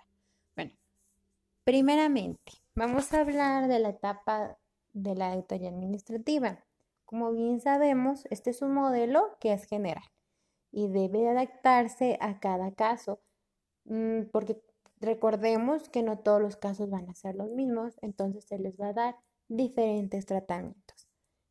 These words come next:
Esta etapa tiene esa, esa flexibilidad de tú poderlo adaptar a tu forma. Este método, mm, tiene varias fases, que son cinco. La primera es la etapa de estudio preliminar.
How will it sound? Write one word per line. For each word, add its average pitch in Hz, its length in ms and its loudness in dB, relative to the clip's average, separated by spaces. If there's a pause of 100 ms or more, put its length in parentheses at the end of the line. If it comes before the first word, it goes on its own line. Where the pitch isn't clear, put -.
Esta 214 400 -2
etapa 262 680 0 (120)
tiene 208 840 -2
esa, 190 640 -8 (300)
esa 277 240 -4
flexibilidad 214 680 -2 (180)
de 196 120 -8
tú 196 140 -10
poderlo 208 380 -4
adaptar 226 560 -2
a 214 160 -8
tu 190 120 -6
forma. - 300 -8 (880)
Este 285 360 4
método, 311 540 6 (300)
mm, 233 360 2
tiene 214 420 2
varias 190 680 -4
fases, 302 560 0 (360)
que 202 160 -2
son 196 300 -2
cinco. 190 460 -2 (360)
La 233 220 4
primera 302 640 4
es 247 120 4
la 247 100 6
etapa 240 380 4
de 240 60 2
estudio 208 420 -2
preliminar. 175 500 0